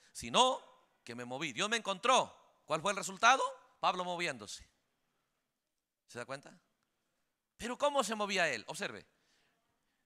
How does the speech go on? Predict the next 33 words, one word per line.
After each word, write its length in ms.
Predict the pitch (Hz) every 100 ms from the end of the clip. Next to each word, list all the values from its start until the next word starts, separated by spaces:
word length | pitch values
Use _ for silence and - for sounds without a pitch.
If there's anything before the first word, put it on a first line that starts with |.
| _
"Sino 280 | - 107 160
que 100 | 185
anuncié 320 | 185 170 185
primeramente 760 | 175 175 165 160 120 101 95 _ _ _ _ _ -
a 80 |
los 160 | 120 123
que 60 | 123
están 220 | - 139
en 80 | 127
Damasco, 460 | 117 113 - - _ _ _ _ _ _ _ _ _ _
en 120 | - 127
Jerusalén 640 | 123 117 98 120 101 87 _ _ _
y 80 | -
por 200 | - 98
toda 180 | 120 123
la 80 | 117
tierra 200 | 113 113
de 60 |
Judea, 380 | 107 104 95 95 _ _ _ _ _ _
y 240 | - 110 147
a 120 | 185
los 200 | 214 190
gentiles 800 | 180 170 233 254 110 - - - _ _ _ _ _ _ _ _ _ _
que 140 | - 113
se 100 | 143
arrepintiesen", 800 | 147 139 143 180 208 - 104 - _
escuche, 380 | - 143 - - -
"y 100 | 127
se 100 | 156
convirtiesen 680 | 147 151 151 180 208 180
a 60 | 185
Dios". 480 | 247 302 - - - _ _ _ _ _
¿Qué? 180 | 139